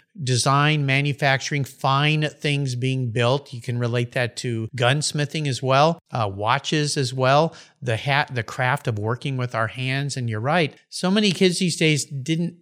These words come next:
have or don't have that opportunity like you and I. I remember my seventh grade woodshop teacher like it was yesterday, Mister C C Dixon. Now, I grew up in California where nobody had an accent except for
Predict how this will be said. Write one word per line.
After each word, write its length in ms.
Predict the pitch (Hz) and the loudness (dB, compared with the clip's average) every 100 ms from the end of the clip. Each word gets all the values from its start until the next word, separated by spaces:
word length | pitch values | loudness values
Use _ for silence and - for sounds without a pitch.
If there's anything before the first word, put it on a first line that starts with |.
| - | -16
have 460 | - 165 175 175 | -6 0 2 4
or 120 | 127 | 2
don't 420 | 120 160 143 165 185 | -2 -4 -2 2 4
have 180 | 139 | 2
that 160 | 123 120 | 4 2
opportunity 460 | 117 - - 135 127 | 2 0 -6 -4 -2
like 200 | 113 - | -2 0
you 140 | 160 | 0
and 100 | 131 | 2
I. 220 | 151 214 | 2 2
I 120 | 120 | 2
remember 440 | 165 196 175 196 190 | 4 4 4 2 2
my 140 | 135 | 2
seventh 420 | 117 - 160 175 | 0 0 0 0
grade 220 | - 151 135 | 0 2 2
woodshop 500 | 123 160 - 127 - | 2 0 2 0 0
teacher 400 | 135 - 135 - | -6 -2 -4 -4
like 260 | 139 135 143 | 0 2 2
it 100 | 160 | 2
was 180 | 160 147 | 2 4
yesterday, 480 | 165 214 175 120 107 | 4 4 -2 -2 -2
Mister 400 | 123 123 - 127 | -4 -6 -6 -4
C 360 | - 156 175 | -2 -2 -2
C 320 | 196 - 185 | -2 -2 -2
Dixon. 520 | 170 170 185 - 117 127 - | 0 0 0 -2 -2 -4 0
Now, 80 | |
I 60 | 131 | 0
grew 180 | 135 165 | 6 4
up 140 | 170 | 6
in 80 | 156 | 4
California 640 | 156 139 135 - 160 156 | 6 4 4 2 2 2
where 80 | 139 | 0
nobody 360 | 127 151 165 147 | 2 2 4 4
had 160 | 143 | 4
an 100 | 127 | 2
accent 420 | 131 147 - 139 120 | 2 0 0 -2 -2
except 340 | 110 135 120 | -2 -4 -2
for 240 | 131 110 | -2 -4